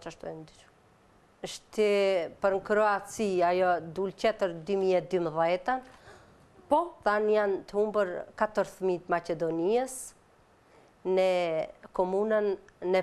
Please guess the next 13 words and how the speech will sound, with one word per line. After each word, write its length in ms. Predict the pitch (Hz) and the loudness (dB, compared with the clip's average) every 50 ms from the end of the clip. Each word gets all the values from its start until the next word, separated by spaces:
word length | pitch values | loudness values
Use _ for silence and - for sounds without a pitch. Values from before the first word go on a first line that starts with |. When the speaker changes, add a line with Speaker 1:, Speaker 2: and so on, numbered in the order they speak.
| 185 - | 0 -2
Speaker 1:
Proshten, 540 | 196 180 170 - - - 180 160 160 156 151 | -2 -2 -2 -4 -2 -2 -2 -2 -2 -4 -4
atje 300 | 156 160 156 170 165 156 - - | -6 -6 -4 -4 -4 -4 -6 -10
që 80 | - - | -6 -4
kanë 160 | 175 156 - | -4 -2 0
Speaker 2:
Po? 140 | 277 269 294 | 0 0 0
Speaker 1:
shku 100 | 285 - | -2 -2
që 80 | - | -4
janë 160 | 180 165 156 156 151 | -4 -4 -4 -6 -8
ndrojnë 400 | - 156 165 170 156 156 156 - - 156 151 | -6 -4 -4 -4 -4 -6 -8 -10 -8 -8 -6
emnat. 480 | 147 160 170 175 196 214 226 233 233 - - - - _ _ _ _ _ _ _ _ _ _ _ - _ _ - - - - - - _ _ _ - | -6 -6 -4 -2 0 0 0 -2 -4 -8 -20 -20 -20 _ _ _ _ _ _ _ _ _ _ _ -20 _ _ -20 -20 -20 -20 -20 -20 _ _ _ -8
Edhe 460 | - 185 180 180 180 170 180 185 190 196 | -2 0 0 0 0 0 0 0 2 2
masane 480 | 190 196 196 - 202 196 190 196 190 185 | 0 -2 -2 0 0 0 0 2 0 0
na 180 | 185 185 185 185 | 2 2 2 2